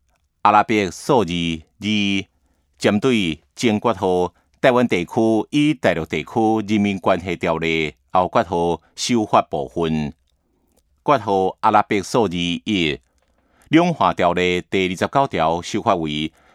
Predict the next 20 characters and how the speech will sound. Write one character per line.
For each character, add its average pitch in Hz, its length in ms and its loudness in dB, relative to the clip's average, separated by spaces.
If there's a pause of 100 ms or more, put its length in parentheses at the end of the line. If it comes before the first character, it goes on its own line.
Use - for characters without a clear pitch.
(160)
陈 117 180 4
永 147 160 2
康 131 360 0
委 175 120 0
员 95 260 0
提 92 240 -2
案， 71 320 -2 (360)
本 143 180 2
人 95 220 4
为 85 320 -4 (140)
联 110 240 2
署 160 260 -2
成 98 260 -2
案。 71 380 -2 (520)
该 123 200 4
条 117 180 4
文 98 240 0
主 160 180 -2
要 107 140 4
为 82 420 -2